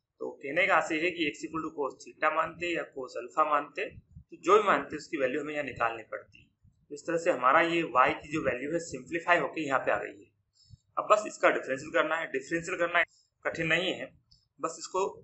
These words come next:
simplify करना थोड़ी कठिन प्रक्रिया थी, तो उसे हमने solve कर लिया है। तो आइए इसको differentiate करेंगे।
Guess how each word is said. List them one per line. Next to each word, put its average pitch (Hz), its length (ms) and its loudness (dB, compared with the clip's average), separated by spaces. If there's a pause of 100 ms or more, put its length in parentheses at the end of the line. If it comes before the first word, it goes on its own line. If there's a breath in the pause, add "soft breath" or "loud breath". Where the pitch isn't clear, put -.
simplify 160 540 2
करना 170 380 4
थोड़ी 131 180 -4
कठिन 165 260 -8
प्रक्रिया 170 320 0
थी, 175 200 -8 (480)
तो 113 100 -16
उसे - 160 -10
हमने 113 160 -8
solve 190 240 -4
कर 190 160 -4
लिया 180 160 -4
है। 147 120 -10
तो - 600 -8
आइए 156 200 6
इसको 170 180 -6
differentiate 135 500 -4
करेंगे। 165 340 2